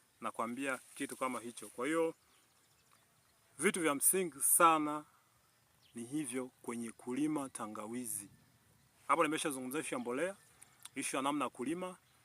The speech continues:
eh, issue ya, eh, uchaguzi wa mbegu, alafu pia kwenye issue ya, eh, kati ya shimo na shimo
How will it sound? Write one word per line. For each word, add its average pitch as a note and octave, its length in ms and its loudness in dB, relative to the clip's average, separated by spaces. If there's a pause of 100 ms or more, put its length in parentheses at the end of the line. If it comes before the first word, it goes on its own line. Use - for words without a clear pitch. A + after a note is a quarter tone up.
(360)
eh, B2 480 2
issue D#3 280 -2
ya, A2 1040 0
eh, A#2+ 180 0
uchaguzi C3+ 440 2
wa B2 260 4
mbegu, F3+ 560 -2 (540)
alafu B2 380 4
pia D3 260 0
kwenye A#2+ 300 -6
issue C#3 220 -6
ya, A2 320 -2 (180)
eh, A2 280 -4 (1500)
kati E3 220 4
ya D#3 80 4
shimo F3 300 2
na C#3 100 2
shimo C3+ 520 -2